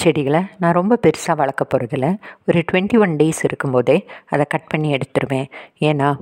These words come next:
மைக்ரோ கிரீன்ஸ்ல எக்கச்சக்கமான நியூட்ரியன்ஸ் இருக்கு, நல்ல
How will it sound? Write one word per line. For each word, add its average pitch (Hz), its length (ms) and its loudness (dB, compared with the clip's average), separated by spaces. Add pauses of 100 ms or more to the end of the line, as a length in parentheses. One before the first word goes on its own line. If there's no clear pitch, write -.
(120)
மைக்ரோ 175 340 2 (100)
கிரீன்ஸ்ல 131 400 -4 (300)
எக்கச்சக்கமான 139 760 0
நியூட்ரியன்ஸ் 135 640 0
இருக்கு, - 260 -6 (1200)
நல்ல 220 220 0